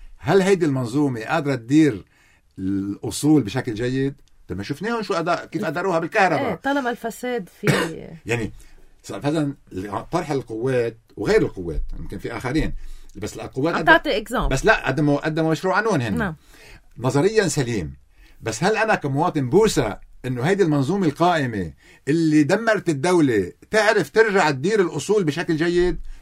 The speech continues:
Speaker 1: سؤال كبير هذا. أنا ساعتها بقول: "لا، لازم تغيير في حوكمة النظام، يعني في الحكم نفسه."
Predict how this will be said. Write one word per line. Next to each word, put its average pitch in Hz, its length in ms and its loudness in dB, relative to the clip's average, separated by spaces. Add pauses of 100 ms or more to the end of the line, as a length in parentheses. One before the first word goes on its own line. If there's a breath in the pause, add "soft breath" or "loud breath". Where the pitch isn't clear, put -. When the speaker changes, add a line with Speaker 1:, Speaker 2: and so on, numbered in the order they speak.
Speaker 1:
سؤال 185 220 0
كبير 160 380 4
هذا. 90 200 -6 (300 loud breath)
أنا 180 140 0
ساعتها 147 300 -2
بقول: 147 360 -2 (200 soft breath)
"لا، 131 260 -4
لازم 160 440 0
تغيير 117 400 -4
في 117 200 -10
حوكمة 156 560 2
النظام، 95 500 -6
يعني 92 240 -8
في 135 120 -6
الحكم 147 420 -4
نفسه." - 400 -6